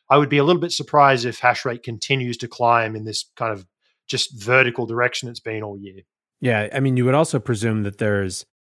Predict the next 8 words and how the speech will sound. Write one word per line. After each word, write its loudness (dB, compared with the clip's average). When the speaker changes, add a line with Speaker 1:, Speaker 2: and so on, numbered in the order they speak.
Speaker 2:
less 0
capital 0
available 0
to -2
borrow 0
against -4
to -4
go -2